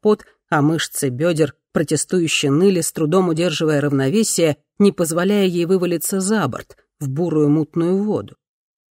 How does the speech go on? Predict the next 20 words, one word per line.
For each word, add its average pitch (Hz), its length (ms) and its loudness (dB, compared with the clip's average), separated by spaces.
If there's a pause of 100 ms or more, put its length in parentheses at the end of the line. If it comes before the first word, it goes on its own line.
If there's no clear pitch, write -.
(100)
Вторая 226 460 -2
поездка 127 640 -6 (260)
далась 117 400 -4
легче — 214 480 -4 (400)
а 175 120 0
начиная 165 440 0
с - 140 -6
третьей, 208 580 0 (140)
она 190 240 2
каждый 185 380 -2
раз 208 220 -2
не 185 120 2
без 175 180 -4
самодовольства 160 760 0
отмечала, 160 640 0 (160)
что - 240 -4
стоит 208 320 2
без 180 160 -2
всяких - 440 -4
усилий, - 600 -4